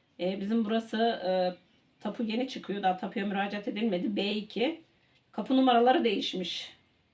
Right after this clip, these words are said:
burada. E, kapı numaraları değişirken de biz burada olmadığımız için numaramız yok. Belediyeye gittik. Tapu olmadan kapı numarası da vermediler. Kaydımız da zaten yok burada.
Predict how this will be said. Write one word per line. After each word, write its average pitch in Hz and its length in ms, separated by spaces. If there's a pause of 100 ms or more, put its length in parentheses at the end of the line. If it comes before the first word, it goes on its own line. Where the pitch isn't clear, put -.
burada. 196 440 (880)
E, 190 200
kapı 254 240
numaraları 247 460
değişirken 240 560
de 214 100
biz 214 180
burada 220 220
olmadığımız 214 560
için 220 340
numaramız 208 440
yok. 175 200
Belediyeye 208 380
gittik. - 300
Tapu - 220
olmadan 185 340
kapı 202 220
numarası 185 320
da 185 100
vermediler. 170 520
Kaydımız 175 440
da 170 60
zaten - 380
yok 165 260
burada. 185 380